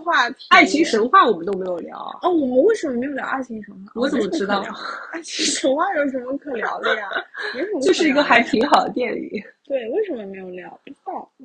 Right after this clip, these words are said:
Speaker 1: 没有什么可聊的，没有，没有。
Speaker 2: 因为我们很久没有做个人分享了，就是，
Speaker 1: 对，对，对。
Speaker 2: 然后那个时候我们不是在录年终总结，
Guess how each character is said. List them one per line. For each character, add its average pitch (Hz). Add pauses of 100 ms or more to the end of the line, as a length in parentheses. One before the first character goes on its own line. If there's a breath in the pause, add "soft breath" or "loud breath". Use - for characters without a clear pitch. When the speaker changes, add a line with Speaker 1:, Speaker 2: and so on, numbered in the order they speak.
(120)
Speaker 1:
没 214
有 277
什 -
么 170
可 -
聊 - (120)
的， -
没 233
有， 339 (140)
没 226
有。 233
Speaker 2:
因 392
为 403
我 202
们 196
很 214
久 262
没 190
有 220
做 226
个 226
人 190
分 262
享 - (100)
了， - (100)
就 311
是， 269
Speaker 1:
对， 202
对， 175
对。 170
Speaker 2:
然 233
后 302
那 320
个 269
时 240
候 233
我 185
们 180 (120)
不 226
是 247
在 254
录 247
年 190
终 269
总 175
结， -